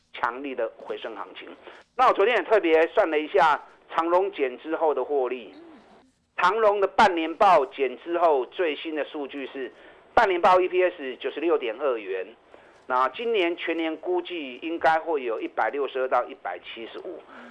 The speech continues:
Speaker 1: 那原本净值八十五点二，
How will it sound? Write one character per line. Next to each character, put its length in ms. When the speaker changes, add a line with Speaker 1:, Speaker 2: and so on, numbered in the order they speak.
Speaker 1:
那 180
原 220
本 200
净 240
值 140
八 300
十 100
五 140
点 200
二， 260